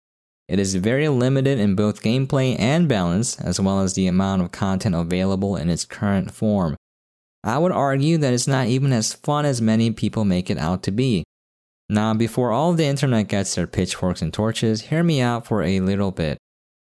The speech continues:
The gameplay in Valorant is a realistic shooter where it heavily relies on the angle of approach you take to an encounter.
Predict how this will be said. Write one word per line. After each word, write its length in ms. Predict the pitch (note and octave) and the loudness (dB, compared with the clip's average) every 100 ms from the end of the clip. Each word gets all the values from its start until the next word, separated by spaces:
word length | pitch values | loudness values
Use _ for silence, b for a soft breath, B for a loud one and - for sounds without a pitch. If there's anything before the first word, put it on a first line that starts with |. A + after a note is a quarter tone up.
| - | -4
The 80 | |
gameplay 400 | F#2+ C#3 F3 F#3+ | 0 0 0 2
in 100 | E3+ | 2
Valorant 500 | A#2+ G#2+ B2+ D3 C3+ | 2 2 2 0 0
is 240 | - G#2 G#2+ | 0 0 0
a 200 | F#2+ G#2 | 0 0
realistic 480 | G2+ A#2 C#3 - A#2+ | 0 0 0 -2 -2
shooter 440 | - F2+ F2 C3 | 0 0 0 -2
where 220 | C3+ F2+ | -2 -2
it 80 | E2+ | -2
heavily 460 | E2 A#2+ A#2 A#2 A2 | -2 -2 0 0 2
relies 500 | G2 F#2+ F#2 F#2 F2+ | 2 0 2 0 0
on 220 | E2+ E2+ | -2 0
the 140 | D#2+ | 0
angle 360 | D#2+ F2+ G2 F2 | 0 0 0 -2
of 140 | D#2+ | -2
approach 420 | E2 - F#2 F2+ | -6 -4 -2 -2
you 80 | - | -4
take 340 | E2+ F2+ E2+ - | -4 -4 -4 -6
to 120 | F2 | -2
an 80 | E2+ | 0
encounter. 560 | E2+ G2+ F#2+ F2+ D2+ | 0 0 0 0 -2